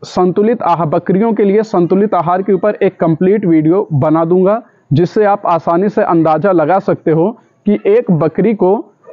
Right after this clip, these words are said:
कितनी हरी घास देना चाहिए, कितना सूखा चारा देना चाहिए,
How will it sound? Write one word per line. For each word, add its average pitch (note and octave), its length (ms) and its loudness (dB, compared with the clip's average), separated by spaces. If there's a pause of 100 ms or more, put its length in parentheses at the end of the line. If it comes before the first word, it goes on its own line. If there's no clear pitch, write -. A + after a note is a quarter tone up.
(1040)
कितनी G#3+ 320 2
हरी E3 300 2
घास G3 240 0
देना G3+ 280 0
चाहिए, G#3 400 0
कितना G3+ 500 -2
सूखा F3 400 0
चारा F#3 300 0
देना F#3+ 260 0
चाहिए, F#3+ 340 0